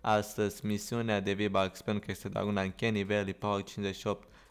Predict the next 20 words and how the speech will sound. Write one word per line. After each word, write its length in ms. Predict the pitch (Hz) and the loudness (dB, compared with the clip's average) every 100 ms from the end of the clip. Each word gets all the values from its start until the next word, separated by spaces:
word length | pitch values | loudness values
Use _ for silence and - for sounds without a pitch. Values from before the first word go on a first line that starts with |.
| - | -4
Epic 320 | 120 113 - | 0 0 2
Raid 200 | 107 95 | 0 0
Shelter, 320 | - 98 101 | 0 -2 0
care 160 | 98 95 | 2 2
dă 120 | 95 | 2
treizeci 280 | - 104 98 | 0 0 0
și 60 | |
cinci 220 | - 95 92 | -2 -4 -2
de 100 | 98 | -2
V-Bucks. 420 | 120 165 - - _ _ _ _ _ _ _ _ _ _ | 0 -2 -4 -20 _ _ _ _ _ _ _ _ _ _
Și 200 | - 120 | 0 4
astăzi 500 | 127 131 131 120 - | 4 0 -4 -4 -4
nu 100 | 120 | -2
este 360 | 117 113 - 113 | -2 -2 0 0
niciun 340 | 131 135 131 | 0 0 0
survivor 340 | 113 107 107 | 4 4 6
legendar. 500 | 107 101 104 98 92 - - - - | 4 2 0 0 0 -4 -20 -20 -2
Acum 400 | 107 - 120 113 | -2 2 2 4
mergem 300 | 113 107 107 | 4 4 4
în 220 | 104 | 2